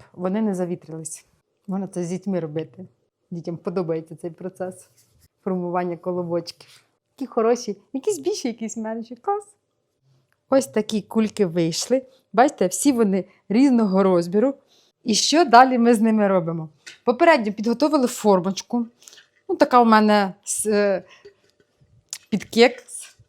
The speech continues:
Вона ідеальна для цього хліба. Якщо немає, берете каструльку чи формочку, яка у вас є. Змащуєте маслом,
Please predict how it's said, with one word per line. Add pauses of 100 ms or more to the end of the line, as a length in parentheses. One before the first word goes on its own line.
Вона
ідеальна
для
цього
хліба.
Якщо
немає,
берете
каструльку
чи
формочку,
яка
у
вас
є. (600)
Змащуєте
маслом,